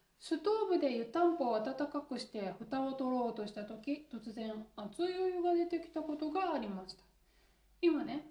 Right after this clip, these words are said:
百三十件以上の事故の、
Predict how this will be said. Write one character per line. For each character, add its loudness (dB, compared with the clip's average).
百 -2
三 6
十 -2
件 2
以 6
上 0
の -4
事 2
故 -6
の、 4